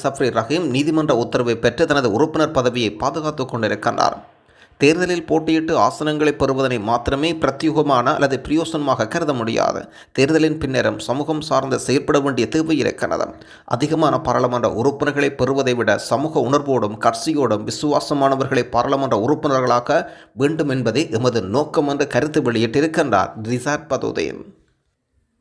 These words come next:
பதவியேற்ற மறுநாளே அல்வா கொடுத்த கோத்தபாய, கர்தினால் வெளியிட்டுள்ள புதிய தகவல்.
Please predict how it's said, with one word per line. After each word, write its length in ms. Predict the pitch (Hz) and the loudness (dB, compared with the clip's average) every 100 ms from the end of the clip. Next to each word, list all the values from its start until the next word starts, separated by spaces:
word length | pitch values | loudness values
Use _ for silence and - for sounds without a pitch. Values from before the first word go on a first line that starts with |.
| _ _ _ _ | _ _ _ _
பதவியேற்ற 680 | 127 139 156 160 160 160 160 156 104 | -2 0 -2 0 0 0 -4 -4 -2
மறுநாளே 540 | 104 110 139 117 101 147 - | 0 0 -2 -2 -2 -2 0
அல்வா 320 | 107 135 165 | 0 0 -2
கொடுத்த 360 | 160 147 123 - 123 | -2 0 0 -2 -4
கோத்தபாய, 520 | - 151 117 113 - - - | -4 -4 -2 0 0 -2 -4
கர்தினால் 420 | - 117 139 160 147 | -4 -2 -2 -4 -2
வெளியிட்டுள்ள 580 | 117 117 113 120 113 101 | -2 -2 -4 -2 0 0
புதிய 320 | - 151 151 | -2 -8 -6
தகவல். 520 | 135 101 113 - 90 | -4 -4 -4 -4 -4